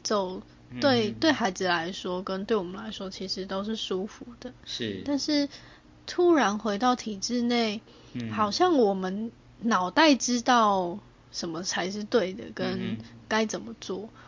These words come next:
Speaker 2: 对。
Speaker 1: 可是跟着那个氛围走，好像就是很，
Speaker 2: 嗯。
Speaker 1: 很难有自己。
Speaker 2: 真的。
Speaker 1: <laughs>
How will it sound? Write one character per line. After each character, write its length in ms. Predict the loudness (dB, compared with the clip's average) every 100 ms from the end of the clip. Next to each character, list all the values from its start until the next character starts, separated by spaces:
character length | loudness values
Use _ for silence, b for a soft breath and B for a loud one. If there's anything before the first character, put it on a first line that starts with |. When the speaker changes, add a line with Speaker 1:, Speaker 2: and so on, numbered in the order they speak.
| B -8
Speaker 2:
对。 220 | -6 -6
Speaker 1:
可 80 | -2
是 540 | 0 2 2 0 -6 -14 -20 -14 2
跟 180 | 4 6
着 140 | 6
那 100 | 6
个 100 | 4
氛 280 | 4 4 4
围 180 | 2 0
走， 240 | 0 -2
好 180 | -2 -2
像 220 | 0 0
就 140 | 0 0
是 160 | 0
很， 320 | 0 -2 -4
Speaker 2:
嗯。 40 | -6
Speaker 1:
很 240 | -4 -2
难 160 | 0 4
有 160 | 2
自 240 | 2 -4 -4
己。 260 | -4 -8 -4
Speaker 2:
真 100 | -4
的。 540 | -4 -6 -4
Speaker 1:
<laughs> 0 | 2